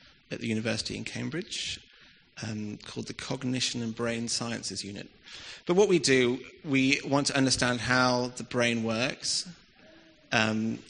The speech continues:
in many kind of basic ways. So, you know, as I speak, how does your brain decode the sounds and make meaning out of it? Or when you, when I see your faces, how does my brain remember that I know who you are?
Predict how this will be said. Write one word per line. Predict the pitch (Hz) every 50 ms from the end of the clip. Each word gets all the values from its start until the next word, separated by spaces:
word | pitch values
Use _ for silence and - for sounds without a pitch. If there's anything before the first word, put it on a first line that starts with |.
| - -
in | 135 117 123 127
many | 135 135 127
kind | 120 - 117
of | 113 104
basic | 120 131 123 123 - 143 - - -
ways. | 139 135 139 151 165 160 -
So, | - 113
you | 113 113 110 - - - - -
know, | 127 120
as | 120 120 123 117
I | 123 123 120
speak, | 117 - - - - 123 131 131 -
how | - 123 127 127
does | 127 117 113
your | 120 117
brain | 110 107 123 120 117 117 117 117 113 110 113 113 - - - - - _ _ - - _ _ -
decode | - 127 120 - - - - 131 127 127 127
the | -
sounds | - - - 127 127 127 127 135 151 151 -
and | 120 113
make | 117 117 120 123
meaning | 123 120 123 123 123 123 123
out | 123 127 127
of | 131 151
it? | 156 - -
Or | 110 107 107 110 113 - - - - _ _ -
when | 135 131 131
you, | 127 127 127 120 120 - -
when | - 135 131
I | 127
see | 123 - - 147
your | 135 135 127
faces, | 117 - 147 139 139 135 - - 143 139 139 135 - - - - - - - -
how | - - 139 147
does | 143 131
my | 143 143 139
brain | 131 127 135 139 139 139 135
remember | 135 135 139 143 151 151 139 127 120 117 117 131 131 - - - _ - _ _ -
that | - -
I | 123 127
know | 127 131 131 131
who | 123 123 127
you | 120 123 120 120
are? | 127 127 120 107 92 -